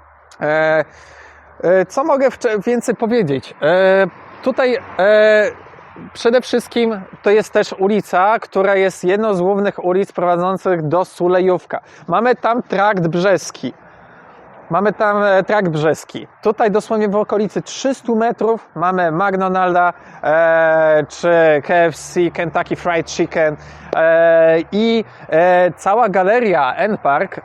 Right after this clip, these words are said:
e, została również tutaj wybudowana dwieście metrów dosłownie od tej inwestycji. Słuchajcie,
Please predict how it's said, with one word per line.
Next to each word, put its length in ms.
e, 240
została 460
również 520
tutaj 480
wybudowana 800
dwieście 500
metrów 500
dosłownie 800
od 200
tej 120
inwestycji. 680
Słuchajcie, 500